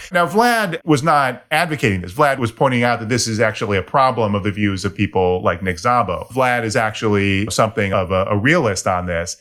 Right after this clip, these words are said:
And this was sort of his, his point, that the way to escape the conundrum i-, is not to assume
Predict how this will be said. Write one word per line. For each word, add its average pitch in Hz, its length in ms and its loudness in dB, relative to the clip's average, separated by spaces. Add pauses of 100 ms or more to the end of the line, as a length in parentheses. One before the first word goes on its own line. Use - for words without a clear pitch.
And 160 180 6
this 160 140 2
was 135 120 2
sort 123 180 2
of 107 60 -2
his, 113 140 -2
his 110 200 0
point, 120 420 0
that 104 340 -2
the 117 80 0
way 127 220 2
to 110 140 2
escape 117 340 0
the 104 80 -2
conundrum 143 460 0
i-, 107 160 0
is 107 180 -4
not 113 360 2
to 104 120 -2
assume 95 640 0